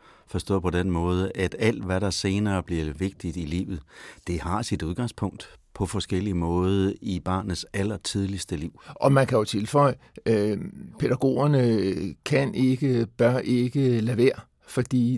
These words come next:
Speaker 2: det ligger jo til højre benet. Altså de store, øh, Torleif kalder det de store kriser, altså nu lad os bare tale om miljøkrisen, biodiversitetskrisen,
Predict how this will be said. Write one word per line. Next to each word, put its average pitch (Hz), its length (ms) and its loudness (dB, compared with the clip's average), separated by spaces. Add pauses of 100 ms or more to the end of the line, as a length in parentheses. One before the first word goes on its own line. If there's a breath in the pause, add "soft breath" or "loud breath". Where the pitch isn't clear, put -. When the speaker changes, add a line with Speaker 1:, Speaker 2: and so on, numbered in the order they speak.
Speaker 2:
det 117 140 2
ligger 127 200 4
jo 151 60 6
til 131 120 0
højre 113 300 4
benet. 107 440 0
Altså 104 240 -2
de 113 180 -4
store, 127 680 2
øh, 98 320 -2
Torleif 110 380 -2
kalder 113 200 -2
det 113 120 -4
de 117 60 -8
store 120 280 0
kriser, 127 520 0
altså 92 300 -4
nu 98 160 -4 (100)
lad 101 100 -8
os 101 100 -10
bare 107 180 -2
tale 113 280 0
om 113 60 2
miljøkrisen, 113 720 0
biodiversitetskrisen, 110 1300 -2